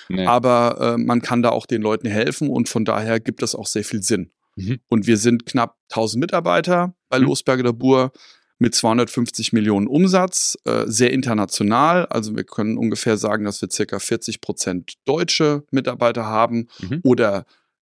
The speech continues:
Speaker 2: wohnhaft in Deutschland. Ich rede jetzt hier nicht von den Staatsangehörigkeiten, sondern von den, von den Mitarbeitern in,
Speaker 1: Ja.
Speaker 2: in Deutschland sozusagen. Ähm, fünfundzwanzig Prozent sind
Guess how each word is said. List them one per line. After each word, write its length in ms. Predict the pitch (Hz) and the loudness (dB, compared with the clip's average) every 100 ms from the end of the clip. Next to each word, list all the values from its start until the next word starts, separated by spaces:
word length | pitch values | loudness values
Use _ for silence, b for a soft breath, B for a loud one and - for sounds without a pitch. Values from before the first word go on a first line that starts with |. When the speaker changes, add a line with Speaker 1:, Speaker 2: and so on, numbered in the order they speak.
| _ _ 123 | _ _ -10
Speaker 2:
wohnhaft 600 | 104 127 175 151 160 - | 0 4 4 2 -2 -2
in 140 | 139 | 0
Deutschland. 440 | 127 143 - 139 127 | 0 0 0 0 0
Ich 140 | - | -2
rede 160 | 120 120 | -2 -2
jetzt 120 | - | -4
hier 100 | 110 | -4
nicht 140 | 107 | -4
von 140 | - 101 | -4 -4
den 140 | 98 | -4
Staatsangehörigkeiten, 1040 | - 117 - 127 123 120 120 - 113 113 | -2 -4 -2 -2 0 -2 -4 -4 -4 -4
sondern 260 | 101 101 101 | -4 -2 -2
von 180 | - 95 | -2 -2
den, 220 | 98 90 | -2 -4
von 220 | - 104 | -2 -2
den 100 | 101 | 0
Mitarbeitern 600 | 104 120 107 101 98 101 | 0 0 -2 -2 -4 -6
in, 160 | 98 92 | -6 -2
Speaker 1:
Ja. 140 | 110 | 0
Speaker 2:
in 60 | 98 | 0
Deutschland 480 | 110 143 - 139 127 | 0 0 0 -2 0
sozusagen. 760 | 131 120 123 107 117 113 113 b b b b b b _ | -2 0 -2 0 0 0 -6 b b b b b b _
Ähm, 240 | 107 107 98 | 0 0 2
fünfundzwanzig 680 | 151 147 131 - 113 117 107 | 2 2 2 -2 -4 -6 -8
Prozent 460 | 107 - 101 101 | -8 -4 -4 -4
sind 300 | - 92 87 | -4 -6 -8